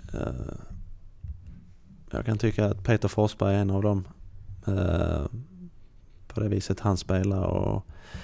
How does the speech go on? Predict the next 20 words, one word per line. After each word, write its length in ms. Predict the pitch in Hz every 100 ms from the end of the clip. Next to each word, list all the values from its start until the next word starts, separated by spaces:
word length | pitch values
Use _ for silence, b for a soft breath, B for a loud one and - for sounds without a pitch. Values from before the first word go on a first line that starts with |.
| B B B B B -
hur 120 | 110
han 160 | 101 98
spelar, 380 | - 104 101 101
hans 140 | 104
spelstil 580 | - 107 107 - 110 92
och 60 |
så 100 | 92
vidare. 440 | 101 104 104 90 110 - -
Eh, 800 | 107 101 98 92 87 78 71 62 - - - - - - - - - - - - -
sen 180 | - 104
finns 160 | 101
det 160 | - 101
ju, 420 | 95 92 95 113 95
ja, 140 | - -
Sidney 360 | - 110 107 101
Crosby. 480 | - 104 - - -
Eh, 640 | - 104 104 104 101 101
där 360 | 101 98 101 107
finns 300 | - 104 -
ju 280 | 104 104